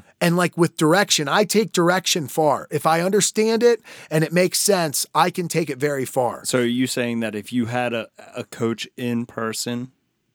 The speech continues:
Speaker 1: Um, that would definitely help, but I'm gonna figure stuff out either way, and eventually that'll happen. It's going to happen, and I do get advice sometimes, you know? I just don't wanna overwhelm my friends who give me free advice,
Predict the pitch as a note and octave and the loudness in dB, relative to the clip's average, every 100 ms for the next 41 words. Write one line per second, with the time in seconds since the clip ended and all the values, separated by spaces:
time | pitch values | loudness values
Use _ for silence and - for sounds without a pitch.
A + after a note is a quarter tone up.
0 | _ _ _ - G3+ G#3 G#3 G3+ G3+ _ | _ _ _ 0 4 6 4 2 -4 _
1 | - E3+ G3 G#3 F#3+ G3+ F3 E3 D3+ B2 | -6 2 2 4 2 2 0 -4 -2 0
2 | C#3+ - - - E3+ D#3+ F#3 G3 G3 F#3+ | 0 0 -4 0 2 2 2 2 2 0
3 | - F3 D#3+ - D#3+ D#3 D3 C#3+ C#3 C#3+ | -2 -2 0 0 0 2 0 0 0 2
4 | C3+ D3 D#3 A3+ - E3+ C3+ A#2 F#2+ - | 2 0 2 0 2 0 0 -4 -8 -8
5 | C#3+ C#3 - - _ - E3 - C#4 A3 | -8 -8 -12 -18 _ -4 -2 2 2 2
6 | C3 G#2 A#2+ - B2 - - F#3+ G#3+ A#3 | -4 -6 -6 -6 -10 -12 -10 0 2 4
7 | G3+ C#4 G#3+ F#3 B2+ D3+ C#3+ - - C#3+ | 4 2 4 2 2 2 2 -2 -4 -6
8 | B2 B2+ A2 G#2 C3+ C#3 D3 - - - | -4 -4 -4 -4 -2 0 -2 -4 -8 0
9 | A3 A#3 - A3 G3+ F#3 F#3 F#3 E3+ D#3+ | 2 2 -2 0 0 0 2 2 4 2
10 | D#3+ D3 B2+ D3+ D3 C#3+ C3+ C3 D3 C3+ | 2 -2 -4 0 0 0 -2 0 0 0
11 | A#2 D3+ C#3 A#2 C#3+ B2+ A#2+ | -4 0 0 2 2 2 -2